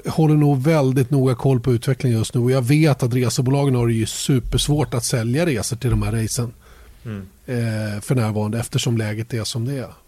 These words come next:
Speaker 1: Folk
Speaker 2: Mm.
Speaker 1: dyker inte upp till sina flygplan, alltså. Då är det no-shows på resorna.
Speaker 2: Mm.
Speaker 1: Det, det är, och då är det alltså resor som man inte får en krona tillbaka på, bara för att man, man åker inte helt enkelt, för man vill
Speaker 2: Mm.
Speaker 1: inte ta risken.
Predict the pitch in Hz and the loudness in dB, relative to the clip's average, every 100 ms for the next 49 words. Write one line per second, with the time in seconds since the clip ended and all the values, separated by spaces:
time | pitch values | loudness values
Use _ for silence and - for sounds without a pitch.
0 | _ - 139 127 131 143 156 131 143 131 | _ -4 -2 0 -2 0 0 0 0 0
1 | - 135 135 123 - 151 120 92 156 180 | 0 0 0 0 0 0 0 0 0 0
2 | 107 104 - 120 139 143 139 147 147 180 | -2 -4 -4 -2 0 2 2 2 2 2
3 | 156 139 120 143 139 135 - 175 143 - | 2 0 0 0 0 0 0 0 -2 -6
4 | _ - - - - 113 101 - - 139 | _ -20 -20 -18 -8 -6 -6 -10 -6 -4
5 | 151 147 147 143 135 135 - 156 143 160 | 0 0 2 2 0 -2 -2 0 2 4
6 | 180 170 - - 147 139 117 139 - 135 | 4 4 2 2 2 2 2 0 0 2
7 | 135 117 113 135 123 147 127 120 123 131 | 0 0 0 0 2 2 2 2 0 0
8 | 147 190 - 117 120 117 127 117 131 127 | 0 -2 -4 -6 -4 -2 -2 -2 -2 -2
9 | 123 127 220 165 165 139 117 - 180 117 | -2 -2 -6 -4 0 2 0 0 -2 -2
10 | 117 104 101 101 - 117 - - 139 123 | -4 -6 -6 -10 -10 -16 -16 -6 -2 -2
11 | 120 123 104 - 113 143 - - | 0 -2 -4 -4 -4 -4 -6 -12